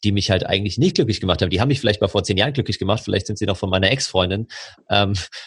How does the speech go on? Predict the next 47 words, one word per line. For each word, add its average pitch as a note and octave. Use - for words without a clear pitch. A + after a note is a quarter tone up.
vielleicht G#2
ist A2+
es G#2+
irgendwas, G2+
was G#2+
mir, G2+
weiß A2
ich G#2
nicht, F#2+
meine G2
Schwiegermutter G#2
mal F2+
geschenkt G#2+
hat, G2
aber F2+
was F#2
mich G2
noch F#2+
nie C#3
glücklich A#2
gemacht E2+
hat. A2
Ja, G#2
dann G2
schmeiß A2+
es G2
weg, C#3
ganz G#2
ehrlich, A#2
warum F#2
heben G#2+
wir G2+
die F#2
Sachen G2
auf? G#2+
Warum F#2+
umgeben G#2+
wir G2
uns -
mit D#2+
den F2
Sachen? A#2+
Und F2+
wie A2+
sollen G2+
wir F#2
irgendwie, E2+